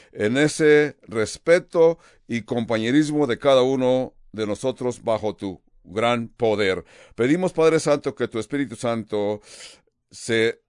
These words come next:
reúna con nosotros en este estudio a nivel corporal. Al estudiar tus sagradas palabras esta tarde, úsalos, Padre Santo, para madurar y extender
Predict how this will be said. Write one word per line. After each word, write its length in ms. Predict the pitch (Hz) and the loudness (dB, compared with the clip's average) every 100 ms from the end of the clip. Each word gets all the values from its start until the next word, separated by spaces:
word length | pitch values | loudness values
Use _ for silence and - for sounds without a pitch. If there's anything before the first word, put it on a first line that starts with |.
| _ | _
reúna 440 | 107 117 131 165 | -4 -2 2 2
con 160 | 165 156 | 2 2
nosotros 720 | 151 123 107 110 104 104 - - - | 0 -2 -4 -4 -6 -6 -12 -20 -20
en 240 | - 104 113 | -6 -4 -2
este 220 | 131 123 | -2 -6
estudio 520 | 113 127 127 127 - _ | -6 -2 0 0 -2 _
a 140 | 110 | -2
nivel 260 | 104 110 120 | 0 -2 -4
corporal. 720 | - 107 - 98 101 90 82 - _ - | -2 -4 -4 -2 0 0 -4 -12 _ -6
Al 160 | 104 | -2
estudiar 440 | 104 101 95 113 131 | 0 -2 -2 0 0
tus 160 | 113 | -4
sagradas 480 | - 101 113 131 143 | -8 -4 -2 0 -2
palabras 600 | - 120 107 104 104 - - | -2 -2 0 0 -4 -6 -12
esta 260 | 117 123 | -10 -10
tarde, 460 | - 107 107 101 - | -4 -2 -2 -4 -10
úsalos, 540 | 107 135 - 117 98 - | -10 -6 -2 -2 -4 -6
Padre 320 | 98 95 95 | -8 -6 -8
Santo, 560 | - 98 90 87 80 - - - - | -10 -12 -10 -12 -12 -14 -20 -20 -10
para 500 | - 107 107 107 101 - _ _ _ _ - | -4 0 2 2 -2 -12 _ _ _ _ -4
madurar 1080 | 113 113 113 127 151 156 160 165 165 151 _ _ - | 0 0 0 4 6 6 2 0 -2 -6 _ _ -10
y 200 | 117 113 | -4 -4
extender 880 | 113 - 113 110 131 151 156 156 | -4 -6 -6 -2 2 2 2 -2